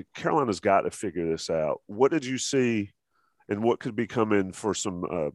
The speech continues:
breakdowns this week from you on this rushing attack? Because one thirty-five a game is not gonna get it the way this schedule ramps up here in the next few weeks.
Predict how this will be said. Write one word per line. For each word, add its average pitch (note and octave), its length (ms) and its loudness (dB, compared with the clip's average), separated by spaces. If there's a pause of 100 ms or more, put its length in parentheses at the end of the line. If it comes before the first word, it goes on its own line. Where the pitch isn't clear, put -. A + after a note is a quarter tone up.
(100)
breakdowns F#2+ 720 2
this G2 260 -4
week A#2 440 -2 (200)
from F#2+ 320 0
you F2+ 140 -4 (460)
on A#2 200 2
this G2+ 220 4
rushing G2+ 340 2
attack? D#2 380 -2
Because F#2 480 0 (220)
one C3 300 2
thirty-five A2 600 6
a E2+ 40 -4
game F2 480 -2 (260)
is F2+ 180 -2
not G2+ 360 2
gonna F2 160 -4
get F2 200 0
it D#2 180 -2
the F2+ 60 -4
way E2+ 160 2
this D#2+ 160 -4
schedule D#2+ 380 -2
ramps D#2+ 360 -4
up E2 220 -2
here E2+ 260 0
in D#2 80 -4
the D#2+ 80 -2
next - 280 -4
few D#2 140 -4
weeks. - 440 -4